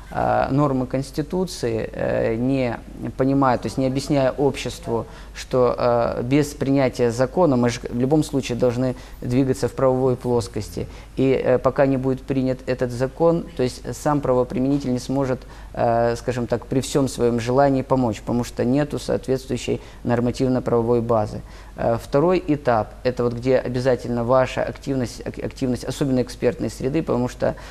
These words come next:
э, всё-таки есть вопросы, которые, э, доступны, э, науке, да, то есть,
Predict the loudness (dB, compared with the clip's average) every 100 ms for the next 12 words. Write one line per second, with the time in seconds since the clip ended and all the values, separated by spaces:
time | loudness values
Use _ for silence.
0 | -16 -6 -4 -2 -2 0 0 0 0 2
1 | 2 2 0 0 0 -2 -4 0 4 4
2 | 2 -4 -14 -2 2 4 4 0 -2 -2
3 | -2 -2 0 0 0 -2 0 2 2 2
4 | -2 -4 0 2 2 0 -4 -4